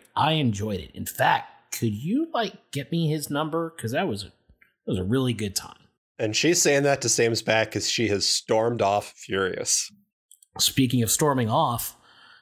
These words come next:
Speaker 1: Mike goes back to the Bronco Burger to quit on his job because, well, he had applied for Applebee's and that finally came through. So surely the manager understands. And, and he does. It's a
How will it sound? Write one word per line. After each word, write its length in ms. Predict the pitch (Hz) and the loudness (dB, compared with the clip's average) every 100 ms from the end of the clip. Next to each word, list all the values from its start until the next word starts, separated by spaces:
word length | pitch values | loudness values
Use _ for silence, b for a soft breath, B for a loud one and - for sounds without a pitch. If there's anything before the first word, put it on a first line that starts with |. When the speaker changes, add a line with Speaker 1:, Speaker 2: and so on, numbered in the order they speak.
| - | 0
Speaker 1:
Mike 340 | 131 147 - | 2 2 0
goes 200 | 131 127 | -2 -2
back 300 | 107 135 139 | 0 -2 -2
to 100 | - | -2
the 60 | 131 | -2
Bronco 460 | 123 127 123 123 113 | 0 -2 0 -2 -2
Burger 420 | 113 113 113 107 | -4 -6 -8 -4
to 240 | - 104 | -2 -2
quit 240 | - 151 139 | 0 0 2
on 140 | 135 | 2
his 200 | 117 110 | 0 -2
job 460 | - 113 113 107 104 | -2 -2 -2 -4 -6
because, 480 | - - 110 98 | -6 -2 -2 -2
well, 420 | 117 117 107 107 b b b b | -2 -2 -4 -6 b b b b
he 160 | - 139 | 0 2
had 100 | 123 | 2
applied 480 | 104 - 127 131 123 | 0 0 2 2 -2
for 220 | 117 - | -4 -2
Applebee's 760 | 104 113 - 95 95 92 90 - | 0 0 -2 -6 -6 -8 -4 -4
and 160 | 92 101 | -4 -4
that 140 | 113 | -4
finally 440 | - 113 107 98 | -2 0 -2 -4
came 360 | 90 - 101 95 | -6 -6 -6 -6
through. 480 | - 113 104 82 - | -4 -2 -2 -4 -2
So 260 | - 101 | -2 -2
surely 580 | 92 - 147 143 113 92 | -2 0 2 2 2 -2
the 120 | 90 | -4
manager 500 | 101 95 95 - 92 | -4 -4 -6 -8 -10
understands. 760 | 90 92 - - 90 92 90 - | -10 -8 -8 -6 -8 -8 -6 -8
And, 140 | - - _ b b b - | -8 -20 _ b b b -2
and 100 | 92 | 2
he 100 | 120 | 4
does. 440 | 135 131 110 - | 4 2 0 -4
It's 120 | - 95 | -4 -6
a 180 | 90 | -8